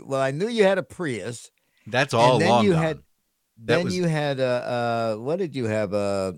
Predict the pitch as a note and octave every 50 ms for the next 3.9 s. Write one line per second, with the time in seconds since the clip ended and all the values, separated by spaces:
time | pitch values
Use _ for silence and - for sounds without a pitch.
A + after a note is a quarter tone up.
0 | - _ _ - - C3+ F3 G#3 G3 D#3+ C3+ D3 E3 B2 E2+ F2 E2+ - - E3
1 | G3 A3 G3 D#3 D3+ D3+ D#3 F#2 - - _ _ _ _ _ _ _ C3 C3 D#3+
2 | F3+ - - - - - _ _ _ _ _ - B2+ C#3+ D#3+ C#3+ C3+ C#3 B2+ B2
3 | C3 - C3 - - - - _ _ _ _ G#3 - - - - -